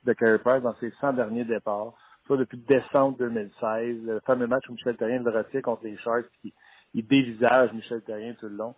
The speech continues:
Les statistiques de Carey Price sont, sont vraiment pas bonnes. C'est deux quatre-vingts, neuf cent six. Au niveau du pourcentage d'arrêt parmi les gardiens de but partants, il est vingt-huitième dans la Ligue nationale de hockey. Et là, la question vient à se poser.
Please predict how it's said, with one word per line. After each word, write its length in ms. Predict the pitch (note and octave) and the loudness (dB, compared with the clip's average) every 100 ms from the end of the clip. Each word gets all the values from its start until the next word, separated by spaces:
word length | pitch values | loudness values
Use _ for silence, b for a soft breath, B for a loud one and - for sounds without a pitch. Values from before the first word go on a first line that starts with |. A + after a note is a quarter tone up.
| B B B - | B B B -2
Les 120 | C3+ | 0
statistiques 500 | - C#3+ - F#3 D3+ | 2 0 0 -6 -2
de 100 | A#2+ | -4
Carey 300 | - A#2 A2 | 0 0 0
Price 240 | A#2 A#2+ B2 | 0 -2 -2
sont, 360 | A2+ F#2+ F#2 - - _ | -8 -12 -14 -20 -20 _
sont 240 | - - A2 | -16 -8 -2
vraiment 220 | A2+ A#2 | 2 2
pas 140 | A2+ | 0
bonnes. 240 | G2 G#2 G#2 | -6 -6 -8
C'est 160 | A#2+ A2+ | -8 -6
deux 180 | A#2 A#2+ | -4 0
quatre-vingts, 640 | A#2 - A2 G#2 G#2 G#2+ | 0 -2 -2 -2 -2 -4
neuf 140 | A2 A#2 - | -2 -4 -2
cent 180 | A#2+ G2 - | -4 -4 -8
six. 140 | A#2 - | -10 -4
Au 40 | |
niveau 160 | B2+ C#3+ | -2 -2
du 140 | C3 | -2
pourcentage 600 | - C3 B2+ A2+ C3+ B2+ | -4 0 2 2 4 4
d'arrêt 280 | A#2 A2+ C3+ | 2 0 0
parmi 240 | B2+ A2+ B2+ | -2 -2 -4
les 100 | A#2+ | -4
gardiens 340 | A2 G#2 A#2 | -4 -4 -8
de 40 | |
but 160 | A2+ C3 - | -10 -6 0
partants, 480 | B2+ - C3 C3+ - b b - | 0 0 -6 -6 -8 b b -4
il 100 | A#2+ | 0
est 40 | A#2 | 2
vingt-huitième 640 | C#3+ C#3 B2+ - C#3 C#3 | 2 0 -6 -6 -4 -2
dans 80 | A#2+ | -4
la 80 | A2 | -6
Ligue 100 | A2+ | -6
nationale 360 | A2+ - A#2 A2+ | -10 -8 -8 -6
de 60 | |
hockey. 220 | G#2+ C3+ | -6 -4
Et 60 | E3+ | -2
là, 100 | F#3 | 0
la 100 | F3+ | 0
question 340 | - A#2+ F3 | 0 -2 -4
vient 200 | D3 C3 | -4 -4
à 140 | C3+ A#2+ | -6 -10
se 120 | - | -8
poser. 480 | B2 A2 G2+ B2+ | -6 -6 -6 -10